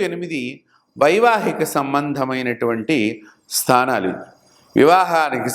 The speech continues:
సంబంధించినటువంటి జాతకాన్ని పరిశీలన చేసినప్పుడు ప్రత్యేకించి ఉండేటువంటి స్థానం. అక్కడ కుజుడు ఉన్నప్పుడు మేషరాశి వారికి ఆ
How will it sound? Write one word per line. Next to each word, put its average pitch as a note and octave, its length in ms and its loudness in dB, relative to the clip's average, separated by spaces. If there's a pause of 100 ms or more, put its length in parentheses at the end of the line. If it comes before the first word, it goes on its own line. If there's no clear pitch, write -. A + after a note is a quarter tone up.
సంబంధించినటువంటి A2 1120 -2 (640)
జాతకాన్ని C#3+ 760 2
పరిశీలన B2 520 -4 (120)
చేసినప్పుడు G2+ 540 -4 (600)
ప్రత్యేకించి B2 800 0 (100)
ఉండేటువంటి G2+ 520 0
స్థానం. D#2 240 -6 (760)
అక్కడ G3+ 280 2 (840)
కుజుడు G#3 280 6 (100)
ఉన్నప్పుడు F3 360 0 (120)
మేషరాశి D#3 640 0
వారికి A#2+ 380 -4 (760)
ఆ A#2+ 120 2